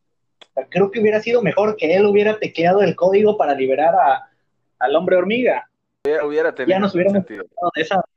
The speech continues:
Speaker 1: Ah, habría tenido más sentido, exactamente, y no se hubiera visto tan mal.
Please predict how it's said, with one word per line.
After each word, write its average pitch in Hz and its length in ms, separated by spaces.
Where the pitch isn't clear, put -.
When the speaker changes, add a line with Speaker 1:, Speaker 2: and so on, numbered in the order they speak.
Speaker 1:
Ah, - 240
habría 208 220
tenido 220 280
más 226 140
sentido, 202 400
exactamente, 175 680
y 143 40
no 165 100
se 170 120
hubiera 175 200
visto 180 280
tan 131 200
mal. 143 260